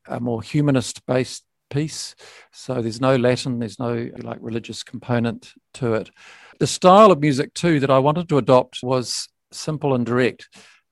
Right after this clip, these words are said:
This is actually the way my musical style has been going anyway in recent years,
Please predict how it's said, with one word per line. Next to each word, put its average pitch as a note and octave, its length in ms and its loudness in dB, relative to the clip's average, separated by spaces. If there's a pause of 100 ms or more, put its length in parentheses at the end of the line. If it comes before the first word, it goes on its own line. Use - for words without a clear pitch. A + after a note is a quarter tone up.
This - 180 -8
is C#3+ 80 0
actually C3 300 0
the A2+ 80 -4
way A#2 200 4
my G#2+ 280 -4
musical A#2 300 -8
style A2+ 220 -6
has G#2 120 -6
been G#2 140 -8
going A2+ 280 0
anyway G#2+ 460 -2 (100)
in A#2 60 -10
recent B2 320 -10
years, A#2 340 -6